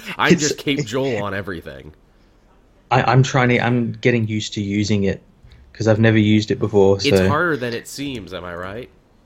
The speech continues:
Speaker 1: Yeah, it, it is really weird, but I'm glad that I've got,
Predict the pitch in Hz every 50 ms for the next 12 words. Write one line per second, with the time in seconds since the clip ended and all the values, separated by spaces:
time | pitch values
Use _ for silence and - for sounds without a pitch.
0 | _ _ _ _ _ _ _ _ _ _ - - - 151 147 - - 131 170 175
1 | - 156 165 170 185 180 175 - 139 135 127 120 117 135 135 - 123 120 113 113
2 | 110 110 110 107 117 110 123 110 107 104 - - - - - 117 110 - - 117
3 | 110 -